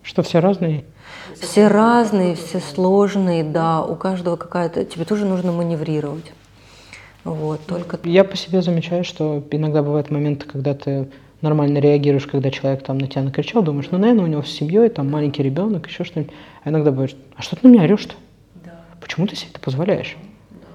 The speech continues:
Speaker 1: А потом, "Так, это ты не в ресурсе, надо просто пойти и набрать ресурс". Соль,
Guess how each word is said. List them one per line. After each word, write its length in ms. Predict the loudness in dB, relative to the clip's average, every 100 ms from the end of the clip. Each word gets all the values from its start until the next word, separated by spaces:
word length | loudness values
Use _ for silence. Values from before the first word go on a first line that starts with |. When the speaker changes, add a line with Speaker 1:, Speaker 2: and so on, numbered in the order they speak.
| -12 -4
Speaker 1:
А 60 |
потом, 240 | 0 0 0
"Так, 280 | -2 0
это 160 | 0 0
ты 120 | 2
не 140 | 2 2
в 60 |
ресурсе, 440 | 0 0 2 0 0
надо 220 | -2 0
просто 340 | 2 4 2 -2
пойти 300 | -2 -2 0
и 480 | -2 -2 -4 -6 -8
набрать 440 | -6 -4 -4 -4
ресурс". 320 | -6 -8 -12 -14 -20 -20 -20 -20 -20 -20 -20 -20 -12 -8
Соль, 360 | 4 6 6